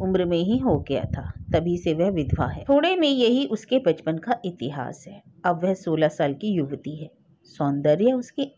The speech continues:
अंग अंग से फूटा पड़ता है। गुणवती भी है और कामकाज करने में भी पटु है। लिखना पढ़ना भी जानती है। किसी बहुत बड़े घर के आदमी के लिए वह शायद अनुपयुक्त तो नहीं लगती। इधर वृंदावन के पिता मर गए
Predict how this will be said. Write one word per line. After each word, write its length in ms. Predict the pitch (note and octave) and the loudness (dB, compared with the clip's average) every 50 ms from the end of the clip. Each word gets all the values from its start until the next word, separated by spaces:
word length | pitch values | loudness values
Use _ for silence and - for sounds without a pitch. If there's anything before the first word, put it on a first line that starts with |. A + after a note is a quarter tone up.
| - G#3+ | -4 0
अंग 240 | B3 C4+ C#4 C#4 - - - F3+ | 0 2 0 0 -2 -6 -4 -2
अंग 200 | F#3+ G#3+ A#3+ B3+ | 0 0 0 -4
से 180 | - - A#3+ A3+ | 0 0 -2 -2
फूटा 360 | - - D#3+ E3+ - G3+ G#3+ | 0 -6 -8 -2 0 0 0
पड़ता 380 | G#3+ - - - - - F3 | 0 -4 -6 -6 -6 -10 -10
है। 180 | E3+ - - - _ _ _ _ _ _ - - - - - - - - _ _ - | -10 -12 -16 -20 _ _ _ _ _ _ -20 -20 -20 -20 -20 -20 -20 -20 _ _ -2
गुणवती 580 | G#3+ F#3 F#3 E3+ D#3+ C#3+ C#3+ C#3+ - D#3 F#3+ A#3+ | 4 4 6 4 6 4 2 0 0 -2 -2 -2
भी 180 | C4 C#4+ C#4+ C4 | 0 0 0 -2
है 160 | B3 B3+ C4+ - _ _ _ _ - | -4 -6 -10 -14 _ _ _ _ -2
और 120 | B3 C#4 C#4+ | 0 0 0
कामकाज 680 | C#4 - G#3 F3 F3 E3+ E3 - - C#3+ D3 D#3 - | -2 0 0 0 2 0 -2 0 0 0 0 0 -6
करने 340 | - - D3+ C#3 C#3 C#3+ D3+ | -2 -2 0 0 0 -2 -2
में 180 | D#3+ F#3 C4 - | -2 -2 -2 0
भी 140 | G#3 G#3 G3+ - - | 0 0 0 0 -2
पटु 320 | E3+ D3 - - C#3 D3 - - | -2 -2 -2 -6 -12 -12 -12 -14
है। 80 | C3 - _ _ _ _ _ _ | -18 -20 _ _ _ _ _ _
लिखना 360 | E3+ F3 F3 F3 - - E3 D#3 | -6 -6 -6 -6 -2 -2 -2 -2
पढ़ना 320 | D#3+ - C#3 B2+ B2 C3 C3+ | 0 -2 -2 0 0 -2 0
भी 160 | - A3 A3+ | 0 0 0
जानती 440 | A3 G#3+ F#3 D#3 C#3 C3 - D3 D3 | 2 0 0 0 0 -4 -8 -14 -16
है। 760 | D3 - - - - - - - - - - - - - - - - - | -16 -16 -18 -18 -18 -18 -20 -20 -20 -20 -18 -8 -4 -4 -4 -4 -2 0
किसी 240 | C4 C4 B3+ D4 C#4+ | 0 2 2 2 0
बहुत 400 | C4 A#3 A#3+ A#3+ B3+ C#4 C#4+ C#4 | 2 2 2 2 4 2 2 2
बड़े 280 | A3 G#3 G3+ G#3 A3+ A#3+ | 2 2 4 4 4 4
घर 220 | A3+ A#3 A3+ A#3 | 4 4 4 4
के 140 | A3+ - A#3+ | 4 4 4
आदमी 340 | A#3 A3 G3+ G3+ G#3+ A3+ A#3 | 4 4 4 2 2 0 0
के 100 | - A#3+ | 2 2
लिए 140 | A#3+ B3+ B3+ | 4 4 4
वह 120 | C4 C4+ | 4 2
शायद 480 | C4+ - - A#3 G3 F#3+ G3+ A3+ - - - - - - F#3+ | 0 0 0 2 2 4 4 2 2 2 0 0 0 0 0
अनुपयुक्त 500 | G3 F3+ E3+ - - G3+ A#3 - - F4+ F#4 F4+ | 0 0 0 2 2 2 0 2 0 -4 -2 2
तो 80 | G4 D#4+ | 2 2
नहीं 300 | A3 D#3+ C3+ C#3 C3+ A2 | 4 2 0 -2 -2 -4
लगती। 360 | C3 C#3 C#3 - - - G#3 A3+ D#3+ - - - - - - - - _ _ _ - - - - - - D4+ | -4 -4 -6 -6 -10 -8 -6 -6 -6 -10 -16 -16 -18 -18 -18 -20 -20 _ _ _ -6 -4 -4 -2 -2 0 2
इधर 220 | D#4+ E4 F#4+ F#4+ | 4 4 4 4
वृंदावन 480 | D#4+ C#4 B3+ A#3+ B3+ C4 B3+ C4+ C4+ C4 | 6 4 4 6 4 4 4 4 2 2
के 80 | C4+ C4+ | 0 -2
पिता 280 | - C4 B3+ C4 C4 B3+ | -2 -2 2 2 4 4
मर 180 | C4 C4 B3+ | 6 4 4
गए 180 | A#3+ C4 C4 | 4 4 2